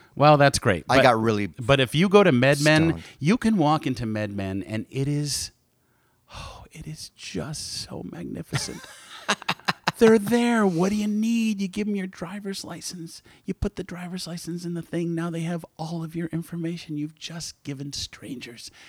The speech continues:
Speaker 1: your driver's license. And they scan you, and if there's any red flags, you don't get to come in. But you get to come in if you're a good person. And you go, and are you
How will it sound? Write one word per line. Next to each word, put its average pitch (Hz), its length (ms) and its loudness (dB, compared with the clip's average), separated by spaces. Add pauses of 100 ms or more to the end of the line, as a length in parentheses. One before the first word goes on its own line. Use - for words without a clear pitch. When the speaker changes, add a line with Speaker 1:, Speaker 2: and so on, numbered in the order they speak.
(140)
Speaker 1:
your 135 200 -14
driver's 85 600 -12
license. 107 520 -12 (520)
And 196 180 2
they 208 100 2
scan 160 520 2
you, 156 120 6
and 151 100 4
if 147 100 -2
there's 143 240 -2
any 247 200 6
red 214 280 -2
flags, 175 420 0
you 175 80 0
don't 185 160 2
get 185 120 -4
to 175 60 -4
come 180 200 0
in. 151 180 0 (380)
But - 200 -2
you - 60 -8
get - 160 -10
to - 80 -8
come 78 260 -8
in 73 380 -8 (140)
if 87 160 -4
you're 87 140 0
a 85 120 -6
good 98 220 -4
person. 90 400 -4 (260)
And 165 160 -12
you 160 80 -6 (240)
go, 165 320 -10
and 175 100 -12
are 170 80 -12
you 175 200 -16